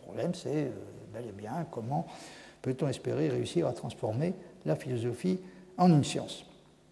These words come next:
Russell pense que si les systèmes philosophiques d'autrefois peuvent encore être appréciés et enseignés, c'est essentiellement comme construction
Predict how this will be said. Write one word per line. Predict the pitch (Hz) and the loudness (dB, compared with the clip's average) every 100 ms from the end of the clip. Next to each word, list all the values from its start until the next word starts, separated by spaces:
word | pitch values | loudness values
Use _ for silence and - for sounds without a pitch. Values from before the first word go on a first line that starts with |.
| _ _ - - | _ _ -10 4
Russell | 156 185 240 156 | 8 10 10 8
pense | - 110 101 | 6 6 4
que | - | 0
si | 151 - 117 | -2 4 4
les | 80 | 4
systèmes | - 185 - 165 | 2 -2 2 2
philosophiques | - 165 151 139 135 175 123 | 2 4 6 6 4 2 4
d'autrefois | 113 147 117 - - 208 | 4 2 0 0 4 6
peuvent | - 127 | 6 0
encore | 135 117 160 123 - - - - - | 0 2 4 4 0 -12 -18 -20 -6
être | 143 135 - - | 0 0 0 -6
appréciés | 147 - 135 123 143 123 95 - - - | -4 0 -2 0 0 0 -2 -12 -16 -2
et | 135 | 0
enseignés, | 127 - 131 160 220 220 | 0 0 2 4 4 4
c'est | - 151 - - | 2 -2 -2 2
essentiellement | 202 202 165 - 143 143 196 220 | 2 2 -2 0 -2 2 2 4
comme | - 165 139 - - | 4 4 2 -6 -2
construction | 208 202 - 180 - 151 | 2 2 2 0 0 -6